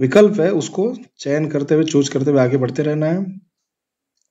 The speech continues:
इसमें सब कुछ जो आपने पहले पेट में डाल रखा है, उसमें सब कुछ दिखेगा आपको।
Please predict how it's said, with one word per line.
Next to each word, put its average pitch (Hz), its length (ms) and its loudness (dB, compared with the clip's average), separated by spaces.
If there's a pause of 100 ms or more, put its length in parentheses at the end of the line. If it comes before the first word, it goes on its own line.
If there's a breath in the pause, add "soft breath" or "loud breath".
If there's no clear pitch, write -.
(160)
इसमें 175 180 2
सब 180 220 0
कुछ 214 120 2
जो 190 160 6
आपने 185 200 2
पहले 170 280 0
पेट 160 260 -2
में 160 120 0
डाल 143 240 0
रखा 147 160 -4
है, 160 60 0
उसमें 156 180 -6
सब 143 140 -14
कुछ 139 140 -8
दिखेगा 143 360 2
आपको। 180 360 -4